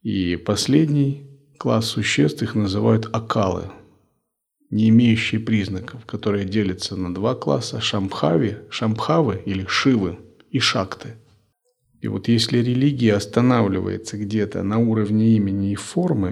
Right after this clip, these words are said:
это означает, она даже ещё не добралась до пралаякалов.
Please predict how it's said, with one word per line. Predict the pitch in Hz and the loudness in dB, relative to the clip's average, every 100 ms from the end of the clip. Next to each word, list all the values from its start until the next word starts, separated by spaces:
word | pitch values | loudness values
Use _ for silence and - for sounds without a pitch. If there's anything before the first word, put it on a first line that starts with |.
| - | -6
это | 123 - 110 | -10 -2 0
означает, | 104 107 107 143 143 117 110 | 0 -2 0 0 0 0 0
она | 104 113 | 2 4
даже | 113 113 113 113 104 | 4 4 4 2 0
ещё | 101 - - | -2 -4 0
не | 127 123 | 2 4
добралась | 117 110 123 143 127 | 4 4 4 2 2
до | 107 113 | 0 0
пралаякалов. | 120 117 113 113 113 104 95 101 | 0 2 4 2 0 -6 -10 -12